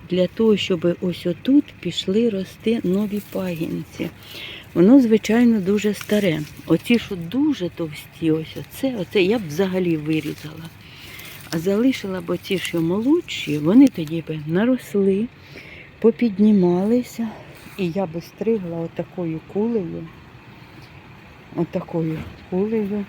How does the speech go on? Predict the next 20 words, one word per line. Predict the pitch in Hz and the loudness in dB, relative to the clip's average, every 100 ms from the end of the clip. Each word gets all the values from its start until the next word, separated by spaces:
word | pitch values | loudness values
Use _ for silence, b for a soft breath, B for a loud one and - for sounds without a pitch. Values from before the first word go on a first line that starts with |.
| B B B B - | B B B B -2
Ну, | 220 | 4
не | 202 185 | 6 6
такою | 185 - 247 294 220 | 4 -2 0 2 4
великою, | 175 175 165 - 170 170 | 4 4 2 2 -2 2
ну, | 185 185 185 - | 4 4 2 6
я | 180 | 6
маю | 180 180 175 | 8 8 6
на | 175 175 | 6 2
увазі, | 170 170 170 165 | 0 0 0 2
я | 165 180 | 2 2
би | 175 170 B B B B - | 0 -2 B B B B 0
робила | 160 165 214 214 190 - | 2 4 4 4 0 0
кулеподібну | 180 208 226 196 - 165 156 175 233 214 214 214 - - | 4 6 6 6 4 0 2 4 6 6 6 4 0 -2
лаванду. | 165 175 180 175 165 147 151 151 - | 2 4 6 6 4 0 -6 -10 -6
Ось | 170 165 | -6 -4
такою | 180 - 220 202 | -6 2 4 6
б | 170 | 4
вона | 160 165 165 | -2 -2 -2
у | 160 | -4
мене | 165 170 170 | -4 -4 -4